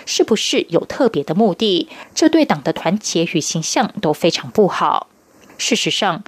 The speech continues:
这次大选后，国民党与民进党都出现中生代接班的声浪，国民党内中生代势力蠢蠢欲动，除了剑指二零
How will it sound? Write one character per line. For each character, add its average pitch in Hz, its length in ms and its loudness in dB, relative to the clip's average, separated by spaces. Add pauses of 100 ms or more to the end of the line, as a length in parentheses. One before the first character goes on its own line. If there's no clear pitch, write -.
(180)
这 294 100 4
次 277 160 0
大 233 160 0
选 - 180 -4
后， - 400 0 (220)
国 - 140 4
民 302 120 2
党 254 240 0
与 160 120 2
民 151 180 -4
进 277 160 0
党 151 240 -2
都 180 160 2
出 - 180 0
现 196 300 -2
中 247 160 2
生 269 240 0
代 254 220 0
接 - 260 -2
班 196 180 2
的 190 80 0
声 190 280 0
浪， 196 280 0 (240)
国 262 140 2
民 311 140 0
党 202 200 0
内 233 180 0
中 254 160 -2
生 247 200 -2
代 240 180 0
势 247 220 -2
力 208 200 2
蠢 - 200 -2
蠢 190 240 -2
欲 226 160 4
动， 196 300 2 (240)
除 - 160 2
了 240 100 4
剑 285 260 0
指 160 280 -2
二 208 120 2
零 160 140 -2